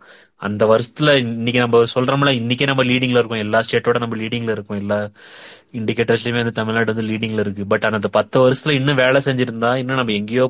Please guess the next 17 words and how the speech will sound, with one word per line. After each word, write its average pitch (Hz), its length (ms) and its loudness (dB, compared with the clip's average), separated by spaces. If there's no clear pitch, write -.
போயிருப்போம் 110 320 -2
அப்படின்னு 107 160 -12
சொல்லிட்டு 107 280 -12
அந்த 107 240 -2
ஆர்டிகளோட 113 480 0
சாராம்சமே 110 420 -6
அதுதான். 101 300 -14
அந்த 104 120 -4
பத்து 104 280 0
வருஷம் 123 260 4
வந்து 131 140 0
எம் 113 100 0
ஜி 123 140 0
ஆர் 127 120 6
வந்து 117 500 -2
படுத்து - 320 -2
படுத்து 113 520 -6